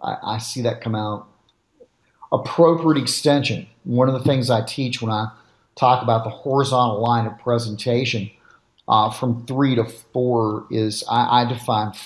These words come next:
four as appropriate extension based on proximity of threat.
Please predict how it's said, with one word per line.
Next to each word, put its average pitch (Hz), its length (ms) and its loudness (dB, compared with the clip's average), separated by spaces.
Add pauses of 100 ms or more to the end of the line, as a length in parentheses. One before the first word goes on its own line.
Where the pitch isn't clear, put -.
(220)
four 117 560 2 (540)
as 117 280 2
appropriate 139 580 0
extension 120 880 -2 (840)
based 147 380 4
on 127 160 2
proximity 117 760 0
of 90 100 -12
threat. - 580 -6